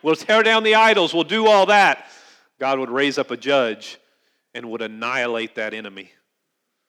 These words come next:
And then there would be peace and freedom throughout the land. And then as you read Judges,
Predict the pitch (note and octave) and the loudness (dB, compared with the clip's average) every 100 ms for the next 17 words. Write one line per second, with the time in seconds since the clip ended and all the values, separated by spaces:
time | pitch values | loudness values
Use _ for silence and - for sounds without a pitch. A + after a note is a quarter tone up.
0 | _ _ A2+ A#2 A#2 A#2 A#2 - C#3+ C#3 | _ _ -14 -8 -6 -6 -8 -8 -6 -6
1 | - A2 - C#3 C#3 A#2+ G2+ A2+ A2+ A2 | -8 -14 -10 -6 -6 -6 -10 -10 -6 -6
2 | G#2+ G#2 A2+ G#2+ G2 G2 - _ _ _ | -8 -12 -12 -12 -16 -20 -20 _ _ _
3 | _ _ _ _ _ _ _ _ G#2 G#2 | _ _ _ _ _ _ _ _ -18 -14
4 | G#2+ - A2 A2+ A2 A2+ A2 G#2 G2 - | -14 -12 -12 -12 -12 -10 -10 -12 -18 -18
5 | - - | -18 -20